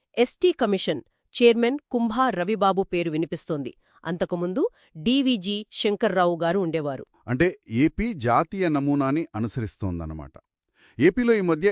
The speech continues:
Speaker 2: ఎస్సీ ఉపవర్గీకరణ గురించి కూడా వార్తలొస్తున్నాయి కదా, దాని గురించి కొంచెం చెప్తారా?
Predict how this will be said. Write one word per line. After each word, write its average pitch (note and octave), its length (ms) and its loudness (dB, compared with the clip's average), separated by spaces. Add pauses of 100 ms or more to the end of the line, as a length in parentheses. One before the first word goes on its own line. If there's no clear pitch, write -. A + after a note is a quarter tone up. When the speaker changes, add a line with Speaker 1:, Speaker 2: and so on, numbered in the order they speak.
Speaker 2:
ఎస్సీ D3 280 -4
ఉపవర్గీకరణ D#3+ 800 0
గురించి C3+ 280 -4
కూడా C3+ 180 -2
వార్తలొస్తున్నాయి G#2+ 760 -4
కదా, F#2+ 160 -8 (500)
దాని C#3+ 240 6
గురించి F3+ 260 -2
కొంచెం B2 260 -4
చెప్తారా? G2 440 -6